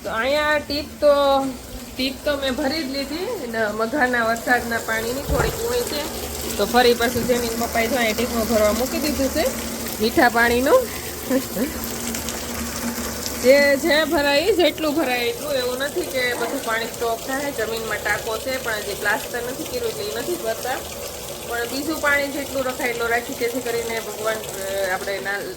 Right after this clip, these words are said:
કાનાને નવરાવો હોય અથવા કોઈ પણ કાર્યમાં વાપરવું હોય તો એક નર્મદા ગંગાજળ જેટલું કામ આવે,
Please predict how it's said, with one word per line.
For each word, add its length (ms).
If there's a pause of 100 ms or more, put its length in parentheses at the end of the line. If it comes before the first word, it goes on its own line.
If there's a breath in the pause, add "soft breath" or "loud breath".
(120)
કાનાને 420
નવરાવો 520
હોય 280 (500)
અથવા 260
કોઈ 200
પણ 420
કાર્યમાં 500
વાપરવું 400
હોય 180
તો 260
એક 140 (100)
નર્મદા 840
ગંગાજળ 680
જેટલું 400
કામ 240
આવે, 240